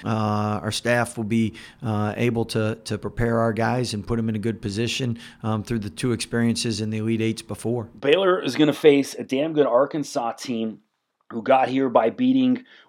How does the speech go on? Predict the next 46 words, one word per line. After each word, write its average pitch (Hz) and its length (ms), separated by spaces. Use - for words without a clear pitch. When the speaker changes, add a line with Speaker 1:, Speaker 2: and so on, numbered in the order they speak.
Speaker 2:
Oral 135 300
Roberts 127 540
seventy-two 139 720
seventy 139 500
on 131 140
the 120 100
weekend. 123 640
Oral 120 260
Roberts 113 460
star 113 340
guard 110 340
Max 117 400
Abmas 127 520
had 113 180
a 110 60
buzzer 123 400
beater 123 260
three-point 127 580
shot 117 320
right 123 200
at 127 80
the 113 80
buzzer 120 480
that 107 200
just 120 300
hit 131 160
the 123 80
front 131 220
of 120 40
the 117 80
rim 123 300
and 101 180
bounced 120 380
out. 117 280
So 156 400
unlucky. 113 600
Um, 101 480
but 107 240
Jalen 135 340
Tate 131 300
with 110 100
twenty-two 120 460
points 117 320
in 120 100
the 113 80
win 110 320